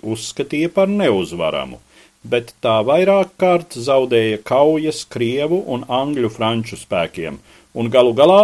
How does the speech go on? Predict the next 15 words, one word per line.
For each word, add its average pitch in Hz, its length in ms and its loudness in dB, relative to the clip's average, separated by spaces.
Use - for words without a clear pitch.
angļu 143 480 -2
franču 165 480 -2
spēki 135 640 -2
to 123 240 0
sagrāva. 80 800 -2
Tas 90 220 -6
pats 151 400 0
jāsaka 160 720 2
par 101 280 0
tagadējo 127 800 0
Hitlera 147 640 0
vācu 117 480 0
fašistu - 640 -4
armiju. 85 540 -4
Šī - 320 -2